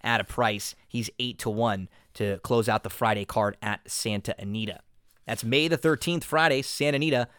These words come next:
Best of luck there as we get set to turn the page to Saturday. Let's take a look at Belmont. They've got a, a good little stakes card at Belmont on Saturday, the Peter Pan, and sort of a prep for the Belmont, which is going to be now, uh,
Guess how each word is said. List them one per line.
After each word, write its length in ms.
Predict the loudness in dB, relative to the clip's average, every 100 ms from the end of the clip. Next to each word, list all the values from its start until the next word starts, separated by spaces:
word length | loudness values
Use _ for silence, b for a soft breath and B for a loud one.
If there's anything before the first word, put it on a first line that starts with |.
| b -16
Best 420 | -6 0 0 0
of 100 | 2
luck 220 | 4 6
there 360 | 6 8 6 0 b b -6
as 200 | -4 -2
we 260 | -2 -2 -4 b b b
get 120 | -4 0
set 200 | 2 2
to 60 |
turn 260 | 0 0 2
the 60 |
page 440 | 2 2 0 -2 -10 b _ -4
to 360 | 0 0 -2 -8 -8
Saturday. 560 | 0 4 4 4 2
Let's 120 | -2 -2
take 160 | 0
a 20 |
look 100 | 0
at 100 | -2
Belmont. 380 | 2 2 2 0
They've 100 | -4
got 180 | -4 -2
a, 160 | -2 -4
a 40 |
good 260 | -4 -2 0
little 180 | -2
stakes 340 | -4 -4 -4 -2
card 260 | 0 0 -4 B B
at 160 | -4
Belmont 420 | 4 4 4 2 0
on 180 | -4 -4
Saturday, 600 | 0 2 2 2 -2 -6 b -12
the 80 |
Peter 280 | -4 0 0
Pan, 460 | 0 0 2 0 -2 b -6
and 260 | -4 -2
sort 180 | -2 -2
of 60 | -2
a 40 |
prep 480 | -8 -2 0 0 -4 b b
for 260 | 0 2 2
the 80 |
Belmont, 680 | 2 2 4 4 2 -2 -6 b b -4
which 200 | -2 -2
is 100 | 0
going 200 | 0 0
to 80 |
be 180 | -2 -2
now, 360 | -2 -2 -2 -2
uh, 300 | -2 -4